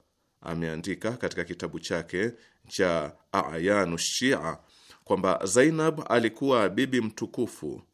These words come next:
na mwenye sifa bora. Fadhila zake ni kubwa na zinajulikana wazi wazi,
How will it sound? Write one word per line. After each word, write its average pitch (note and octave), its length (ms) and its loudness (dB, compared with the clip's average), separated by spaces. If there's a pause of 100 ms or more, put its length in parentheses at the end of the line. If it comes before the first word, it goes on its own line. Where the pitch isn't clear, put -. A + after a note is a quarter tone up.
na D2+ 200 -12
mwenye G2 260 -4
sifa F#2+ 300 -6
bora. E2+ 420 -4 (560)
Fadhila F2 440 -2
zake A#2 380 2
ni A2 120 -2
kubwa G2+ 540 -2 (460)
na D#2 140 -12
zinajulikana G2 720 -2
wazi A#2 280 2
wazi, F2+ 480 0